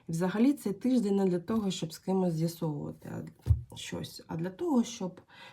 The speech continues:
побути сам на сам з собою, собі щось подарувати, для себе зробити, про себе попіклуватись. Оце важливо.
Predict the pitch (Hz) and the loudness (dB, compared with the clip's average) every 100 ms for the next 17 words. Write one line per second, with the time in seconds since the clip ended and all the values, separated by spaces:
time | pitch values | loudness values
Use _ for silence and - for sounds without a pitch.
0 | _ 180 180 226 214 185 190 190 185 185 | _ -8 -6 -6 -6 -6 -2 0 -2 -4
1 | 196 196 - - 233 220 320 339 269 - | -4 -4 -4 -6 -4 0 2 4 2 0
2 | 196 180 185 - 170 - 170 175 185 226 | -4 -2 -2 -4 -8 -8 -4 -4 -2 -2
3 | 285 277 190 156 160 - 170 160 160 175 | -2 -2 -6 -6 -6 -8 -6 -6 -6 -6
4 | 180 226 247 240 165 170 - 196 175 165 | -2 0 0 -2 -8 -10 -8 -6 -6 -6
5 | 160 - - 147 135 139 - 117 - 160 | -8 -10 -10 -10 -10 -10 -14 -14 -14 -8
6 | 262 226 180 151 139 139 156 | -4 -2 -4 -6 -8 -8 -10